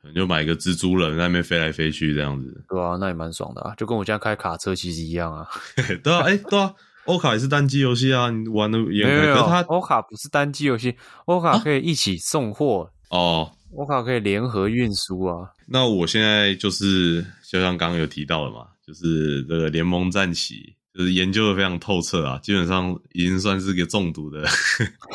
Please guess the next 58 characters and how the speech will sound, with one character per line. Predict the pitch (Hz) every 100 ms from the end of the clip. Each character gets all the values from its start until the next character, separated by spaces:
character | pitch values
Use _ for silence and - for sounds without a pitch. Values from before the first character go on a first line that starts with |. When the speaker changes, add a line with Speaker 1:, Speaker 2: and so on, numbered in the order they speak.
| - - -
Speaker 2:
<laughs> | 165 135 - - _ _
基 | - 131
本 | 147 127
上 | 98 123 113 -
没 | 101 120
玩 | 127 104
的 | 101
话 | 110 123 113
会 | 131
出 | - 120
现 | 123
戒 | 113 131 110
断 | - 110 95
症 | 110 98
状 | 85 98 80
啊。 | 101
Speaker 1:
真 | 151
的， | 120 101
你 |
每 | 127 104
天 | 127
就 | 135 139
会 |
想 | 131 98
要 | 113
来 | 95 87
个 | 98
一 |
两 | 101 76 78
把， | 76 - _
不 | -
管 | 135 85 78
是 | 107 110
那 | 110 113
一 |
把 | 113 69
是 | 69 95 87 82 _ _ _ _
很 | 85 76
顺 | - 98 76 _ _ -
还 |
是 | 80
很 | 82 67
衰， | - 73 71 69
你 | - -
都 | 95 90
还 | 85
是 | 78 90
会 | 92
想 | 82 73
要 | 78
进 | - 82
去 | 87
给 | 73
人 | 65
家 | 76
虐 | 78 85 76
一 | 64
下 | 65